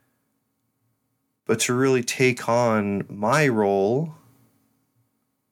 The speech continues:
in that part of the plan. If she's gonna be gone, well, then I have to do these kinds of things. And for me to freely and generously do that takes what started off as her will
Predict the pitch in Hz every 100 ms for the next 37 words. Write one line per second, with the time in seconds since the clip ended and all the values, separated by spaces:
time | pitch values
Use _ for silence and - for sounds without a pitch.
0 | _ - 110 113 117 - 110 107 98 -
1 | - 139 113 - - - - - 131 -
2 | 113 107 104 147 147 104 104 104 104 123
3 | 120 - 101 101 120 175 - 98 98 -
4 | - - - - - 95 92 - - -
5 | - - _ - 120 135 123 117 - 120
6 | 131 123 110 104 101 101 95 - 95 -
7 | 120 139 95 98 95 - - - _ _
8 | _ _ _ _ _ _ _ _ - -
9 | 139 139 - 107 - 123 127 113 110 110
10 | 107 98 - 151 143 98 92 98 156